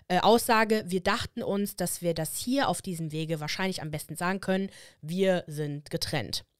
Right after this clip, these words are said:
Olli machte daraufhin klar, dass er sich nicht trennen wollte und sagte, „Ich will auch im, ich will auch gar keine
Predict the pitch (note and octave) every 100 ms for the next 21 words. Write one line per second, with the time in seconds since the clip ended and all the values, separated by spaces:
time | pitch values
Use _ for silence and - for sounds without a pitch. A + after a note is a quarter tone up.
0 | _ - - - A3+ C#4 B3 G#3 - F3+
1 | E3 E3 - G#3 G3+ - C#4 D4 A#3+ G3
2 | E3+ D#3+ D#3 D3 - G#3 A3+ A#3+ B3+ C4
3 | F#3+ F#3 - C4 - A#3 - G3+ - G#3
4 | A3 _ - - C#4 D4+ - G3+ A#3 -
5 | G3+ G#3+ - G3 A3 - G3 F#3+ F#3+